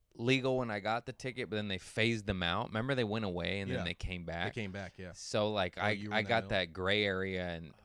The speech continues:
Speaker 1: uh, but I fought it and, 'cause I heard you could beat it, and I was like, "Well, I'm not paying six hundred dollars."
Speaker 2: Yeah.
Speaker 1: And I, I think I just dodged the bullet. I don't know. I just literally showed up like,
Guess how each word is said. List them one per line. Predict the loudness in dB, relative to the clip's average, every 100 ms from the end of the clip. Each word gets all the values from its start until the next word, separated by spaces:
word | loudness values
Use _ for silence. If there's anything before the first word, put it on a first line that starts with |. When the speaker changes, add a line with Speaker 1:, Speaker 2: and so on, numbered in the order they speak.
| -10
Speaker 1:
uh, | -8 -6
but | -6 -2
I | 0
fought | 0 -2 -2 -2
it | -6 -14
and, | -18 -20 -12
'cause | -6
I | -4
heard | -2 -4 -4
you | -8
could | -12 -8
beat | -8 -8
it, | -10
and | -12
I | -12
was | -10
like, | -10 -12
"Well, | -8 -6
I'm | -4
not | -6 -8 -10
paying | -10 -10 -10
six | -12 -10 -10
hundred | -10 -10
dollars." | -10 -10 -8 -12 -14 _ -6
Speaker 2:
Yeah. | -4 -4 -6 -10 -6
Speaker 1:
And | -2
I, | 0 0 2
I | 2 2 0
think | -4 -2
I | -4
just | -4 -4
dodged | -4 -4 -10
the |
bullet. | -10 -8 -8 -6
I | -4 -4
don't | -6 -10
know. | -8 -8 -10 _ _ _ _
I | -4
just | -4 -6 -8
literally | -4 0 0 0
showed | -2 -2 0
up | 0 0
like, | -4 -6